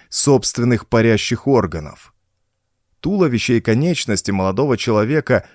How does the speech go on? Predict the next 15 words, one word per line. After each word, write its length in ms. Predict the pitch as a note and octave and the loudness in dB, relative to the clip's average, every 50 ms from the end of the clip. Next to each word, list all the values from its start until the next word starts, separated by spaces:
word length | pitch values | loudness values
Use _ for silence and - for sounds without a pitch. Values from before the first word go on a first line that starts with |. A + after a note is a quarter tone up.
| _ _ _ | _ _ _
были 300 | - G2 G2+ D3 E3+ F3+ | -6 0 2 2 4 4
невообразимо 720 | E3+ E3 D#3 D3 D3+ C#3 B2+ D3 C#3 B2 C#3 E3 D#3+ D3 B2+ | 4 4 4 4 2 2 4 4 2 4 2 2 2 0 0
перекошены, 880 | - C#3 C3+ C#3 A#2+ - - E3+ E3 D3 - - - F#2+ E2 D#2+ D2+ | 0 0 0 0 -2 -2 2 2 4 4 2 0 -2 -4 -6 -6 -6
перекручены, 960 | - - A#2 A#2+ B2+ A#2 - D3 D#3+ F3 D#3+ B2+ - - G#2+ G2 F#2+ F2 E2 _ _ _ _ _ _ - | -4 -2 0 0 0 0 -2 -2 -2 0 -2 -2 -2 -2 -2 -2 -2 -4 -6 _ _ _ _ _ _ -6
вывернуты 800 | A2 G#2 G2 D3+ F#3+ F#3+ D#3+ C3+ A#2 G2+ G2 G2+ F#2 - G2+ | -6 -2 2 2 4 4 4 4 4 2 2 0 -2 -2 -4
чьей-то 400 | - - A2 A#2+ C3+ B2+ - A2+ | -4 -2 0 2 2 2 2 2
неведомой 640 | A2 A2+ A2 G#2+ C#3 D3+ D3+ A#2+ A2+ F#2+ F#2 F2 E2+ | 2 2 2 2 2 2 2 2 2 0 0 -2 -4
чудовищной 760 | - - - B2+ A#2 C3 C#3 C3 B2+ A#2 - - C#3 C3 C3 | -4 -4 -4 -2 2 2 2 2 2 0 -2 -2 -2 0 0
волей. 600 | A#2+ C3 C#3+ D3 C3+ A2 F2 D#2+ D2+ - - - _ _ _ _ _ _ - _ _ _ _ | 0 0 0 0 2 2 0 -2 -6 -10 -14 -20 _ _ _ _ _ _ -20 _ _ _ _
Все 300 | - - - - F2 F2 | -14 -12 -8 -4 -2 0
это 280 | F2+ F2+ - - F2+ | 0 0 0 -2 -2
освещали 880 | E2+ E2 - - E2+ D#2+ - - - F#2+ F#2 F2+ F2 E2+ E2 D#2+ E2 - _ _ _ _ | -2 -4 -6 -8 -8 -8 -8 -6 -4 -2 -2 -2 -2 -4 -6 -8 -10 -14 _ _ _ _
холодным 760 | _ _ - - F2+ E2+ F2+ G2+ B2 B2 G#2 G2+ G2 F#2+ F2+ | _ _ -8 -6 -4 -4 -2 -2 -4 -2 -2 -2 -2 -2 -2
светом 600 | - - - F#2+ F2+ G#2 A2+ G#2 - F#2+ F#2 F2+ | -4 -4 -6 -4 -2 -2 -2 -2 -2 -2 -4 -4
злобные, 960 | D#2+ D#2+ E2 F2+ F2+ F#2 G#2 G#2+ G#2 E2+ D#2+ E2+ D2+ D2 C#2+ C2+ - - _ | -4 -4 -6 -4 -4 -2 -2 -2 -2 -4 -6 -8 -10 -12 -14 -16 -20 -20 _